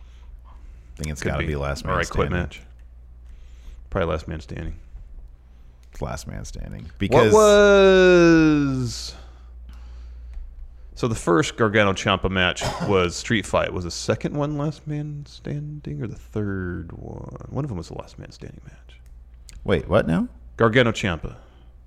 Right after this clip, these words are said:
Speaker 1: Oh, Gargano Ciampa.
Speaker 2: 'Cause the, one of the things that Gargano kept on mentioning in that video package was, "I'm gonna," I
Speaker 1: Last thing they did was Last Man Standing, wasn't it?
Speaker 2: Okay,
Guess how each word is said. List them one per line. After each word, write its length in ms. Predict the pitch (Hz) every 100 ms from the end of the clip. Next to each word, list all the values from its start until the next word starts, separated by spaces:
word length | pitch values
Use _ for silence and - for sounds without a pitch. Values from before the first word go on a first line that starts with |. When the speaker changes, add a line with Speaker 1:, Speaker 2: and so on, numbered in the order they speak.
| -
Speaker 1:
Oh, 180 | 160 127
Gargano 320 | 107 104 92
Ciampa. 300 | - 101 -
Speaker 2:
'Cause 140 | 127 113
the, 80 |
one 320 | 151 139 147 147
of 120 | 117
the 120 | 104
things 260 | - 110 95
that 100 | 90
Gargano 380 | 92 90 92 90
kept 180 | 95 92
on 60 |
mentioning 280 | 90 87 90
in 60 | 87
that 180 | 82 -
video 280 | 90 87 82
package 360 | 85 85 87
was, 140 | 85 90
"I'm 160 | 92
gonna," 160 | 90 80
I 160 | 92 90
Speaker 1:
Last 240 | 98 131 147
thing 120 | 131
they 120 | 95
did 160 | 107 113
was 120 | 76
Last 240 | 71 65
Man 120 | 67
Standing, 300 | 67 80 92
wasn't 280 | 65 78 95
it? 40 |
Speaker 2:
Okay, 80 | 82